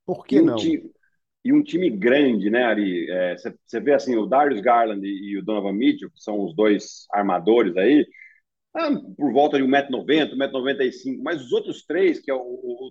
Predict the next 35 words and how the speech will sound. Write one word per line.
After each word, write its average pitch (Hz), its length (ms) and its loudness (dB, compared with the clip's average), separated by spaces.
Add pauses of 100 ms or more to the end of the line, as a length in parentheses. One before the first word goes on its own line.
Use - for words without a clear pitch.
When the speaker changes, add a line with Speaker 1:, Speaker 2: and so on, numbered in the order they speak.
Speaker 2:
o, 107 340 -12
o - 120 -18
três 151 360 2
que - 120 -12
deve 117 200 -2
começar 120 320 -6
jogando, 117 240 -2
é 147 40 0
o 156 80 4
Okoro, 147 520 2
né? 131 200 -6 (420)
É, 104 520 -2
que - 120 -2
é 196 40 0
um 220 80 -4
cara 202 200 -2
grande, 151 520 0
físico, 156 360 -8
atlético. 139 640 -4 (280)
Então, 175 200 -4
defensivamente, 156 1040 -2
é, - 80 -4
é, 131 560 -4
essa 151 160 -8
é - 20 -6
uma 175 120 -4
equipe - 300 -10
que 202 80 -10
pode 175 240 -2
trazer 170 220 -2
muito, 170 540 -2
muitos - 280 -6
problemas 156 380 0
pros - 120 -8
adversários, 127 760 -2